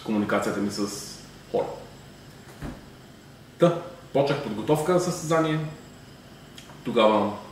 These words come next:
а, имах, дойде, е, имаше един магазин за добавки в гра-, в, близо до градчето, което живеех, понеже те бе-, бяха, бяха малки градчета. Беше много хубава част на Австрия, не е във Виена, е в, а,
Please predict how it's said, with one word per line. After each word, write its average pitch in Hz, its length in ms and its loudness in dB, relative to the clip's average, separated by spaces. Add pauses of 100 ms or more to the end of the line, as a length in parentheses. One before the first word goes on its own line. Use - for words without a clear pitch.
(840)
а, 104 420 4 (1300)
имах, 175 540 4 (120)
дойде, 120 260 2
е, - 500 -2
имаше 143 260 6
един 131 100 2
магазин 120 300 2
за 104 140 -2
добавки - 380 4
в 139 180 0
гра-, 123 280 2
в, - 40 -4 (300)
близо 123 280 -2
до 117 100 0
градчето, 113 400 -2
което 107 180 -2
живеех, 107 400 0
понеже 117 240 -2
те 117 80 4
бе-, - 220 -2
бяха, 110 180 -2
бяха 98 260 0
малки 98 360 2
градчета. - 480 0 (560)
Беше 107 480 4
много 117 220 4
хубава 117 460 6 (800)
част - 260 4
на 107 120 4
Австрия, 107 340 4
не 104 180 4
е 117 40 6
във 110 200 4
Виена, 107 480 2
е 98 180 0
в, - 200 -4
а, 98 200 0